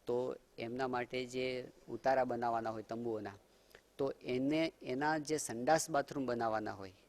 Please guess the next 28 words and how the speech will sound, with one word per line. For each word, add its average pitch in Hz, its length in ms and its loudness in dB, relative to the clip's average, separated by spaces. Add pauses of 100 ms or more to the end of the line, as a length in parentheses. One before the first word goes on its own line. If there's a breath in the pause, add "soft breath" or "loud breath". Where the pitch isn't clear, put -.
(280)
ફોલ્ડિંગ, 127 320 0 (760 soft breath)
તો 147 220 6
એની 135 240 2
અંદર 143 200 2
સંતો 117 360 -6
જોડાય 104 300 -4
છે. 104 180 -10 (960 soft breath)
અને 147 480 2 (220)
જે 139 200 0
ભાઈઓ 127 380 2
બહેનો 156 300 6
બધા 139 220 6
આવવાના 151 320 6
હોય 147 180 6
એના 143 260 2
જે 151 400 2
સંડાસના 143 500 2
ખાડા 135 400 6
કરવાના 180 400 6
હોય 180 160 2
ને, 135 100 0
એ 139 180 -2
ખાડા 139 340 2
ખોડે 139 360 2
છે 139 140 0
આ 139 120 4
બધા 135 200 0
સંતો 127 380 -4